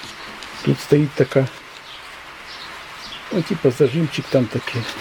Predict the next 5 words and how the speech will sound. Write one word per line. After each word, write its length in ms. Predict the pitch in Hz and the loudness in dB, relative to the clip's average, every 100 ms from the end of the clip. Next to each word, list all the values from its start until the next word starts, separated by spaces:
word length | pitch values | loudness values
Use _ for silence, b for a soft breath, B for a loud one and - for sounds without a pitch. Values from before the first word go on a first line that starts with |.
| - - - - - - - - - - | -10 -12 -12 -10 -10 -8 -10 -8 -4 2
Беремо 460 | 127 135 139 131 | 6 8 6 4
так 220 | 123 135 - - - - - - - | 2 -2 -2 -12 -14 -14 -14 -10 -2
двома 360 | 123 131 131 127 | 0 4 4 4
пальчиками 680 | - 135 - - - 135 156 | 2 -2 -4 -6 -4 0 0
його, 180 | 135 | 0